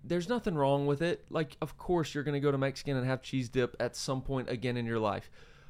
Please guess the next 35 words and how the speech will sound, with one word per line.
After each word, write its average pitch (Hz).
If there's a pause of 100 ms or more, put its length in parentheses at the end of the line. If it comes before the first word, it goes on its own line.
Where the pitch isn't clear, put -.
(220)
You 131
don't 139
have 135
to 131
give 120
it 120
up. 120
But, 160
like, 139
let's 151
take 247
six -
weeks 147
and 127
see 135
what, 120 (180)
what 123
it's 117
like 123
to 123
do 120
a 110
recipe 113
or 110
to, 107 (360)
to 127
make 123
something 123
that 110
doesn't 113
have 113
a 107
cream 117
sauce 98
or 110